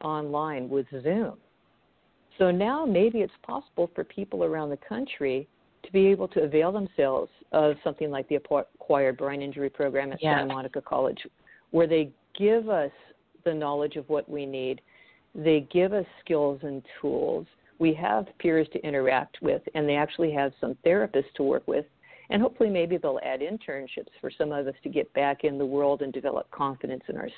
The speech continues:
Speaker 1: skills. Um, so I think those things are really important, uh, and, and more, hopefully, like I said, through the pandemic, maybe more people around the country can avail themselves since there's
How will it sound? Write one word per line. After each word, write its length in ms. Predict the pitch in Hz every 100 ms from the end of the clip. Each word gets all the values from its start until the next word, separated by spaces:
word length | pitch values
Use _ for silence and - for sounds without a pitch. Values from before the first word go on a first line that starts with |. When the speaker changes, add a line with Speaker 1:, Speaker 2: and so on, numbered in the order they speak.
| -
Speaker 1:
skills. 380 | 170 165 123 - _ _ _ _ _ _ _ _ _ _
Um, 560 | 147 139 131 131 131 127 _ _ _ - _
so 80 | 220
I 80 | 208
think 220 | 269 269
those 120 | 233 220
things 220 | 202 190
are 80 | 160
really 560 | 143 139 147 175 170 143
important, 640 | 131 - 147 151 196 214 - - _ -
uh, 340 | 147 139 139 -
and, 440 | 147 143 139 143 139 - _ _ -
and 400 | 151 143 160 156
more, 400 | 170 170 170 165 - _ -
hopefully, 640 | - 185 - 185 165 151 - _ _ _ _ _ _ _ -
like 180 | 160 165
I 80 | 160
said, 120 | -
through 120 | - 175
the 60 |
pandemic, 460 | 170 165 160 180 151 -
maybe 360 | 156 165 165
more 240 | 160 151 156
people 320 | - 165 160
around 200 | 151 143
the 60 |
country 280 | 139 160 165
can 140 | 175 151
avail 240 | 131 156
themselves 440 | 220 202 - 139 -
since 120 | 160 - -
there's 160 | 156